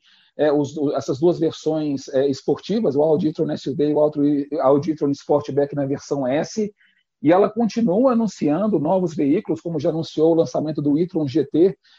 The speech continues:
que é o super esportivo cem por cento elétrico da marca, que será lançado no ano que vem, não só na versão super esportiva, mas também na versão R S, um carro que vai chegar a setecentos cavalos de potência, um carro super impressionante,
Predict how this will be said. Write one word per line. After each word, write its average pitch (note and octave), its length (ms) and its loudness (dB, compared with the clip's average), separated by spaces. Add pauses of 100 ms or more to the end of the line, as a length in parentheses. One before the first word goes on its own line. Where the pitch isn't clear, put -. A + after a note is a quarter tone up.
(140)
que D#3 60 0
é D#3 40 6
o C#3+ 40 0
super F3+ 260 0
esportivo E3+ 560 -2
cem E3 220 -4
por D3 180 -8
cento D3+ 200 -6
elétrico D3 280 -2
da C#3+ 160 2
marca, C#3+ 480 -2 (360)
que - 80 -20
será D#3 180 4
lançado D3 460 0
no D3 80 -2
ano D3+ 140 -4
que C#3 140 -4
vem, D#3 360 2
não G3+ 240 0
só F3 280 2
na E3 100 -2
versão E3 500 0
super E3+ 260 -4
esportiva, D#3+ 500 0
mas D#3+ 160 -2
também D#3 240 0
na F#3 120 0
versão D#3 440 -2
R C3 280 2
S, E3+ 360 -2 (400)
um C3+ 100 -4
carro D#3+ 220 2
que D3+ 80 -4
vai C#3+ 100 0
chegar C#3+ 220 2
a - 40 0
setecentos E3+ 640 -4
cavalos D#3 560 0
de C#3+ 100 -6
potência, D3+ 580 -6
um C3 40 -8
carro D3 280 -4
super G#3 440 0
impressionante, D#3 800 -4